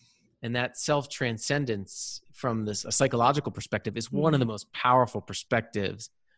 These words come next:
Speaker 1: one of the most powerful phenomenon in inducing human thriving.
Speaker 2: Hmm.
Speaker 1: Uh, there has been studies done in nursing homes, for example, where they'll take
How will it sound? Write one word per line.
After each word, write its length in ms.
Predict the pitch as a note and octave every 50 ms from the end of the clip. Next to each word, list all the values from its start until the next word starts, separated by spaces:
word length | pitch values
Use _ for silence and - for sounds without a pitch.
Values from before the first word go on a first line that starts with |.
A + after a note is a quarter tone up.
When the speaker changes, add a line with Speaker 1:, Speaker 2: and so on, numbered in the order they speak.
| _ -
Speaker 1:
one 120 | - C3 C#3
of 40 | C#3
the 40 | B2+
most 140 | A2 - -
powerful 800 | - - - C#3 C#3+ C3+ C3 - - A#2 G#2+ G2+ F#2+ F#2 - _ _ _ _ _ _ _
phenomenon 920 | - - B2+ A2+ A2 A#2 A#2 B2 B2+ B2+ A2+ G2+ G2 F#2+ F#2+ F#2 F#2+ - _ -
in 480 | A2 G#2+ G#2+ G#2+ G#2+ G#2+ G#2 G2+ G2+ -
inducing 540 | - A2+ A2 G#2 G#2+ A2+ A2 - - G#2+
human 340 | G2+ - A2+ A2 G#2 G2 F#2+
thriving. 580 | - - A2 G#2+ A2+ A#2+ A#2 F#2+ F#2 - A#2 - _ - - - - -
Speaker 2:
Hmm. 120 | - A#3+ G#3+ F3 -
Speaker 1:
Uh, 220 | G#2+ G#2 G2+ G2 F#2+
there 160 | - B2 B2
has 100 | A#2+ A2+
been 140 | G#2+ A#2 A2+
studies 460 | G#2+ - - - C3+ B2+ B2 A2+ G2+
done 200 | G2+ A#2+ A2+ A2
in 160 | G#2+ G#2 G#2 G#2+
nursing 380 | A2+ B2 B2+ - - B2 A2
homes, 340 | G#2 G2+ G2+ G2 F#2+ G2 -
for 200 | - - G#2 G2
example, 500 | F#2+ F#2+ F#2+ G2+ F#2+ G2 F#2 - G#2 G2+
where 180 | G#2 G#2 G#2 G#2
they'll 200 | G#2 G#2+ G#2+ G#2
take 380 | - - A#2+ A2 G2+ - -